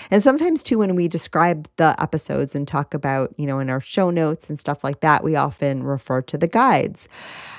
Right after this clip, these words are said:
But unlike some other channelers or intuitives, like, I don't always, you know, identify, like, you know, give my guides names or say who they are. And there's some reasons for that, actually, that I'm gonna share with you today.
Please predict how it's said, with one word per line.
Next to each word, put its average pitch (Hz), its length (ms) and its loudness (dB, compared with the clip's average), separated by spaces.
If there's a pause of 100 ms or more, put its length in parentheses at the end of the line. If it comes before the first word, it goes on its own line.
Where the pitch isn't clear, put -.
But 262 220 4
unlike 339 640 2
some - 280 -2
other 196 420 6
channelers 208 880 2
or 151 220 0
intuitives, 196 840 2
like, 185 240 4 (120)
I 240 80 4
don't 339 200 4
always, 247 680 2
you 170 100 0
know, 170 240 2
identify, 190 800 4
like, 156 300 -2
you 180 100 0
know, 147 140 2
give 156 200 -2
my 156 140 0
guides 143 380 -2
names 190 420 0
or 131 160 0
say 135 300 -2
who 147 320 0
they 123 240 -2
are. - 400 -4 (520)
And 285 120 6
there's 359 160 4
some 403 180 2
reasons 262 340 4
for 160 140 0
that, 143 240 2
actually, 143 380 -2
that 143 120 -4
I'm 143 140 0
gonna 135 460 -2
share 202 280 -2
with 196 200 0
you 160 100 0
today. 175 720 2